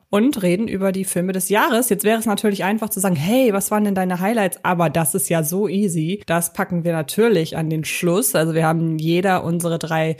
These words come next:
zum jetzigen Zeitpunkt Lieblingsfilme des Jahres, ähm, ausgewählt. Das muss man, glaub ich, dazu sagen. Wir haben zum jetzigen Zeitpunkt noch nicht alle Sachen gesehen. Ähm, vor allen Dingen alle Sachen, die für uns wichtig sind. Also alle Sachen sowieso nicht, aber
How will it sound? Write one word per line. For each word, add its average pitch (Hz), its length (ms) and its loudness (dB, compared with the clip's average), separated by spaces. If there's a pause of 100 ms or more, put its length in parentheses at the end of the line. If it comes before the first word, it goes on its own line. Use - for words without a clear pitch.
zum 208 220 4
jetzigen 254 640 2
Zeitpunkt 247 560 2
Lieblingsfilme 226 640 0
des 196 200 -2
Jahres, 180 600 0
ähm, 165 440 -2 (120)
ausgewählt. 185 760 -2
Das 185 120 -2
muss 196 160 -2
man, 196 140 0
glaub 180 160 0
ich, 175 80 -6
dazu 180 360 -4
sagen. 185 360 0 (340)
Wir 185 200 0
haben 254 380 4
zum 202 200 -2
jetzigen 220 480 0
Zeitpunkt 220 440 -2
noch 202 220 -4
nicht 247 380 -2 (100)
alle 262 380 2
Sachen 220 420 0
gesehen. 180 720 0
Ähm, 180 540 0
vor 190 220 -2
allen 214 260 2
Dingen 240 160 0
alle 214 260 0
Sachen, 208 380 0
die 190 100 -4
für 202 200 2
uns 202 240 4
wichtig 214 260 -2
sind. 170 100 -2
Also 175 300 -4
alle 254 240 2
Sachen 226 320 2
sowieso 196 400 2
nicht, 320 360 -2
aber 226 420 0